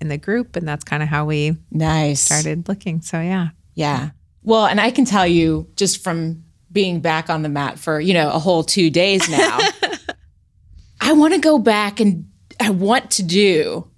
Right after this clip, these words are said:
Speaker 2: all the
Speaker 1: Mm-hmm.
Speaker 2: things. I'm like, "Oh, well, I could probably just, you know, I could try this."
Speaker 1: Yeah.
Speaker 2: And, and I feel like there's kind of that fine line of,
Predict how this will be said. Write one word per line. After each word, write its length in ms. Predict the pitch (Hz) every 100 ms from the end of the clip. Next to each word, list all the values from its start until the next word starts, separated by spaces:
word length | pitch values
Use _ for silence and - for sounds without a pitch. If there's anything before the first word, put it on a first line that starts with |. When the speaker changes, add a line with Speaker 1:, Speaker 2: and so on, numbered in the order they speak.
| 175
Speaker 2:
all 160 | 180 180
the 80 | 170
Speaker 1:
Mm-hmm. 60 | 180
Speaker 2:
things. 280 | 165 156 208
I'm 60 |
like, 120 | 226 -
"Oh, 200 | 240 262
well, 140 | 240 220
I 120 | 277
could 180 | 294 -
probably 960 | - 247 277 311 269 277 262 262 254
just, 580 | - 254 240 226 - -
you 140 | 240
know, 160 | 214 202
I 140 | 202
could 180 | 247 233
try 420 | - 247 233 240
this." 600 | 220 220 220 214 214 196 175
Speaker 1:
Yeah. 80 |
Speaker 2:
And, 180 | 196 196 - _ _ _ _ _ _ _ _ -
and 180 | 214 220
I 100 | 214
feel 240 | 214 226
like 220 | 226 214
there's 240 | 214 202 196
kind 280 | - 214 208
of 120 | 170
that 260 | 175 -
fine 400 | - 196 185 175
line 640 | 180 190 180 160 156 156 -
of, 500 | 160 156 151 151 156